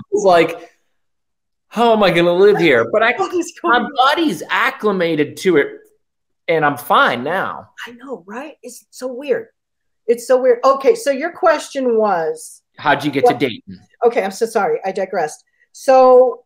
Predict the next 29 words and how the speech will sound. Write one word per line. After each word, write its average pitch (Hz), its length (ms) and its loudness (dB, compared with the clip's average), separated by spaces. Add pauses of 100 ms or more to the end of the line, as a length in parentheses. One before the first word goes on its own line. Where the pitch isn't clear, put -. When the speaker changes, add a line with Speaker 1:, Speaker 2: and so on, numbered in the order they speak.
(320)
Speaker 2:
I, 269 220 -10
you 277 160 -12
know, 302 220 -4
what 277 340 -4
really 381 340 -2
helped 277 440 -4
me 214 500 -8 (140)
was 226 720 2 (180)
the 262 180 -2 (140)
Facebook 240 720 -2 (1200)
pages 220 640 -2 (280)
Speaker 1:
Yeah. 202 380 -2
Speaker 2:
on 202 200 -8
moving 302 360 -2
from 294 160 -14
California 247 640 0
to 226 140 -8
Tennessee. 214 580 -8 (380)
Oh 294 160 2
my 330 160 2
gosh, 240 380 -2
those 294 600 0 (140)
people 277 680 0
were 247 460 4
amazing. 208 800 -10 (260)
I 233 80 0
can't 277 260 -8
say 277 280 -2
enough 226 280 -2